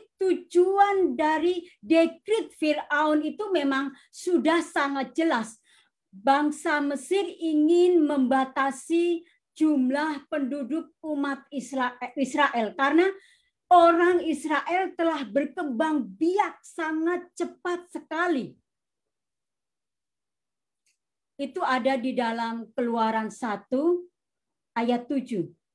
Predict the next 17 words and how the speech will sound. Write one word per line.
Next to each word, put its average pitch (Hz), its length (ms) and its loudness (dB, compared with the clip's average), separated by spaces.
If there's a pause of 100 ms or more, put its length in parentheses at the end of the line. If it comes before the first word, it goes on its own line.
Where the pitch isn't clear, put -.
(1600)
Saya 254 320 -2
akan 220 240 -4
membacanya. 190 640 -2 (840)
Orang-orang 294 960 4
Israel 277 640 0
beranak 269 800 -2 (100)
cucu 240 480 -6
dan 294 480 2
tidak 320 600 2
terbilang 254 720 2
jumlahnya. 226 680 -2 (300)
Mereka 302 580 4
bertambah 247 720 2
banyak 220 640 -2
dan 277 480 0
dengan 277 480 -4
sangat, 320 720 -2